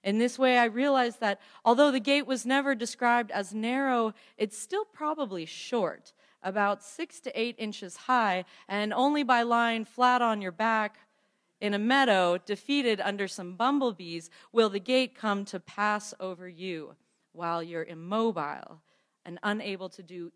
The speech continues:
even one more thing for yourself. It will ask nothing of you, and then it will transform you.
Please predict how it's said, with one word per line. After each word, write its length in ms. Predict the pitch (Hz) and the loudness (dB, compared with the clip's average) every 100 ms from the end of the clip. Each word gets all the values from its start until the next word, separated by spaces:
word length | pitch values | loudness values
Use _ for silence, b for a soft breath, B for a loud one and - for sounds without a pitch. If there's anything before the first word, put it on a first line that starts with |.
| _ | _
even 460 | 214 220 196 185 | -10 -8 -10 -12
one 260 | 165 180 185 | -10 -8 -8
more 240 | 185 180 | -8 -8
thing 340 | 170 - 175 156 | -10 -12 -16 -16
for 160 | - | -16
yourself. 560 | 160 156 156 - - - _ _ _ _ _ _ _ _ _ _ _ _ _ _ b b b - | -16 -14 -16 -16 -14 -16 _ _ _ _ _ _ _ _ _ _ _ _ _ _ b b b 0
It 160 | 214 202 | 0 0
will 160 | 196 | -6
ask 480 | 196 196 196 - - | -2 -2 -2 -8 -20
nothing 580 | 185 202 226 - 165 147 151 | -10 -4 -4 -6 -18 -18 -16
of 220 | 151 _ | -16 _
you, 260 | - - 175 _ _ _ _ _ _ | -20 -20 -20 _ _ _ _ _ _
and 200 | 180 185 | -12 -8
then 140 | 185 175 | -10 -10
it 100 | 151 | -14
will 380 | 170 196 196 | -12 -6 -6
transform 720 | 185 - 170 160 - 170 160 156 | -6 -14 -16 -14 -16 -14 -12 -12
you. 260 | 151 151 | -16 -18